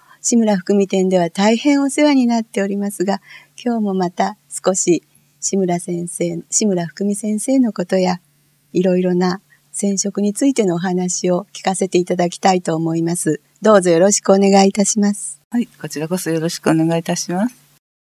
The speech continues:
Speaker 1: えーと、陽子先生も、あの、染色家として、えー、やはり含み先生が手掛けてきた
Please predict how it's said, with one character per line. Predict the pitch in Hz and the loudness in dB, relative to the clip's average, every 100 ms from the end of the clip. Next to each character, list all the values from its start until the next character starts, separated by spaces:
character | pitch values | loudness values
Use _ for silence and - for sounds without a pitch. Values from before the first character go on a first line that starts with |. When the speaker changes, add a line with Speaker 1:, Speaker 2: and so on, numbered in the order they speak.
| _ _ _ _ _ | _ _ _ _ _
Speaker 1:
え | 175 160 | -10 -10
ー | |
と、 | 170 175 | -6 2
陽 | 269 339 | 4 4
子 | - | 0
先 | 247 220 202 190 _ | -4 -2 -4 -6 _
生 | - 185 160 | -4 -2 0
も、 | 165 185 175 _ _ _ _ _ | 0 0 0 _ _ _ _ _
あ | - | -4
の、 | 180 160 151 147 | -2 -2 -4 -6
染 | - 220 240 | 0 2 2
色 | 277 - | -2 -2
家 | 247 | -2
と | 240 226 | 0 0
し | - | 0
て、 | - 240 - _ _ _ - | 0 0 0 _ _ _ -6
え | |
ー、 | 190 185 190 180 175 180 - _ _ _ _ _ _ | -4 -4 -4 -6 -8 -10 -14 _ _ _ _ _ _
や | 202 | -4
は | 202 | 0
り | 196 170 _ _ _ _ | 2 0 _ _ _ _
含 | - - 202 | -20 -8 -2
み | 208 202 | 0 0
先 | 202 214 208 | -2 0 0
生 | 196 208 180 | 0 -2 0
が | 170 | -4
手 | - | -4
掛 | 185 180 | -4 -4
け | 190 | -6
て | - | -10
き | - | -12
た | - 160 | -4 -4